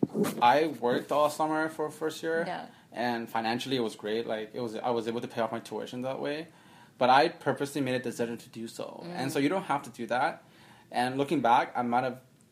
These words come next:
Speaker 1: tried to figure out a way to squeeze in a, uh, student proposed internship.
Speaker 2: Oh.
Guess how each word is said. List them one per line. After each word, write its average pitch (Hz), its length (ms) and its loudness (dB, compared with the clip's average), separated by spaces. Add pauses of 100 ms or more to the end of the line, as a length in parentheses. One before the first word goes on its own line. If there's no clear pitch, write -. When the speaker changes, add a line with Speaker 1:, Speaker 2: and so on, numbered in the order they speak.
(240)
Speaker 1:
tried 135 240 4
to 135 80 0
figure 131 240 0
out 127 100 4
a 120 60 2
way 117 180 0
to 123 180 -8
squeeze 123 600 -4
in 117 520 -2
a, 110 600 -4
uh, 104 240 0
student 123 320 -4
proposed 117 340 -4
internship. 131 580 -4
Speaker 2:
Oh. 175 420 -6